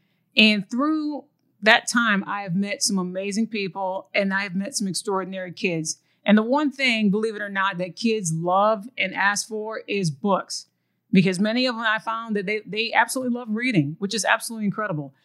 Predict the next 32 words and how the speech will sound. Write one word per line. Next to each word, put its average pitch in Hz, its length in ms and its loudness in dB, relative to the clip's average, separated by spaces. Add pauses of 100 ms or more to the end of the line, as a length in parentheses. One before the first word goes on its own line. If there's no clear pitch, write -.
(260)
Um, 208 500 2 (240)
I 294 220 6
am 254 240 4
so 254 240 -2
proud 220 320 2
that 196 180 -2
I've 190 100 -10
met 196 260 -2
an 190 180 -2
incredible 196 480 -6
man, 170 400 -4 (120)
uh, 180 220 -6
by 196 140 -2
the 196 40 2
name 196 160 -2
of 170 60 -2
Trevor 180 300 -4
Romain. 175 540 -6 (360)
And 208 400 6
he 254 500 0
is 208 140 6
an 190 100 2
author. 214 360 2
He's 196 180 2
an 196 100 -6
illustrator 208 640 -4
that 175 160 0
has 185 440 -6 (580)
the 233 380 6
most 226 400 4 (840)
amazing, 208 920 6
amazing 202 880 2